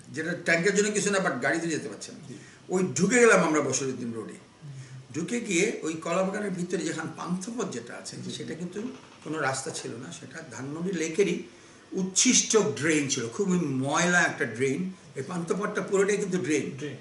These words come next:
Speaker 1: গ্রিন রেড টেন্ডেড হয়ে একটা ড্রেন, একেবারে এই সোনারগাঁও হয়ে গিয়ে ওই যে হাতির ঝিলে পড়ে, হ্যাঁ, ময়লা। ওই ড্রেনের কাছে কলাবাগানের ভিতর দিয়ে বাসা, একটা বাসা ছিল, যেই বাসাটা ছিল ছায়ানট।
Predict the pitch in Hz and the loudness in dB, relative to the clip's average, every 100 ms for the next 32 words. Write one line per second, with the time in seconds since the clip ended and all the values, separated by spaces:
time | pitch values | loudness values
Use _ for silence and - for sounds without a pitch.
0 | - 135 170 165 170 - 165 156 139 160 | -10 -4 -2 0 -2 -2 -2 -2 0 0
1 | 190 - 120 127 139 170 - - - 131 | 0 -2 -2 0 -2 -2 -8 -18 -8 -6
2 | 156 143 175 190 - - - 147 135 - | -2 0 0 -2 -10 -20 -6 -2 0 0
3 | 151 151 151 156 143 156 156 165 143 135 | 0 2 4 2 4 2 2 4 4 2
4 | 135 - 123 120 110 92 92 - - - | 0 0 -2 -2 -4 -8 -10 -14 -20 -18
5 | 131 147 190 220 226 165 - - - - | -16 -12 -8 -4 0 0 -4 -10 -20 -20
6 | - - - 226 269 285 247 254 262 262 | -20 -20 -6 -2 2 2 2 4 4 2
7 | - - - 233 - - - - 170 180 | -2 -2 2 4 4 0 -8 -4 -2 -2
8 | 208 208 139 180 233 202 190 180 147 - | -2 -2 0 2 2 2 2 2 0 -2
9 | 170 160 139 160 127 - 175 - 151 143 | -4 -6 -6 -6 -4 -4 -4 -4 -4 -4
10 | 139 143 131 - 196 185 - 185 - 175 | -2 -2 -4 -4 -6 -6 -8 -10 -10 -8
11 | 180 - - 185 147 127 92 - | -8 -10 -12 -6 -4 -4 -8 -14